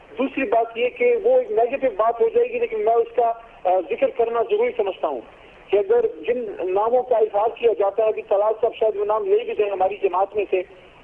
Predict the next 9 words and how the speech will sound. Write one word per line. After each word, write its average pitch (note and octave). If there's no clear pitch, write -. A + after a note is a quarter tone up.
सिर्फ D#4+
छोटा D#4
सा B3
सवाल G#3
है, G#3+
बड़ा A#3+
मासूमाना, G3+
कामरान G3
साहब, G3+